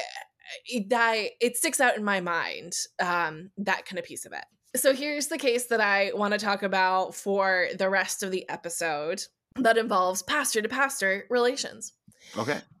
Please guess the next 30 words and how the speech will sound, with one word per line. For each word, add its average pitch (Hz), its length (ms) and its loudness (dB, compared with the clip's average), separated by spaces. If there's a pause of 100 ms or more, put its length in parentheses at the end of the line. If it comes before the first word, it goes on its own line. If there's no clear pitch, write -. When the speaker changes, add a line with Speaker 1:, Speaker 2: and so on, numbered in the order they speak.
(220)
Speaker 1:
I 302 200 2
recently 240 840 0
heard 220 760 2 (100)
the 208 80 -4
story 208 680 0 (100)
of 190 540 0 (120)
an 196 100 0
acquaintance 202 560 -2
of 185 100 -8
mine 185 460 -4 (760)
who 240 300 6 (540)
I 277 100 6
knew 311 320 2
had 302 160 2
had 214 300 0
a 202 40 2
really 208 300 2
difficult 196 520 -2
time 170 580 -2
with 185 280 -4
their 175 140 0
supervisor, 170 1040 -4 (260)
but 220 120 4
I 220 80 6
didn't 208 120 -2
really 202 200 2
know 190 160 4
all 180 160 4
the 175 80 -2
pieces 165 680 -4